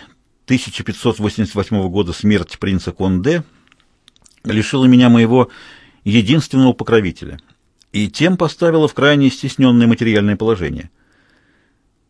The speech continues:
К середине зимы, когда король Наварский приехал в Сен-Жан-ден-Анжели,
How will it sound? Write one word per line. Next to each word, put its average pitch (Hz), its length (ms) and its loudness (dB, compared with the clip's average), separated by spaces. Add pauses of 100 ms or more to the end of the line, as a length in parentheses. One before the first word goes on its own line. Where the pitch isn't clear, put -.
К - 60 -18
середине 120 500 4
зимы, 127 300 2
когда 101 280 0
король 104 280 2
Наварский 104 460 0
приехал 92 680 -4
в - 80 -20
Сен-Жан-ден-Анжели, 95 1120 0